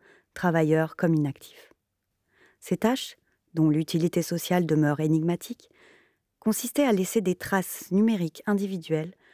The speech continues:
dans d'immenses banques de données, à consommer et à produire de l'information mimétique,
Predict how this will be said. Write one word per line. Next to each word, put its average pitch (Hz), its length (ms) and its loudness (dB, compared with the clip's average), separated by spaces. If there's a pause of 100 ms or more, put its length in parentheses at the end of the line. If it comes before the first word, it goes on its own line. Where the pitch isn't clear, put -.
(300)
dans 180 160 4
d'immenses 196 480 2
banques 185 320 0
de 175 80 -2
données, 170 360 0 (540)
à 165 100 -2
consommer 226 600 2
et 165 100 2
à 151 80 0
produire 185 420 -2
de 160 100 -2
l'information 180 580 -2
mimétique, 180 640 0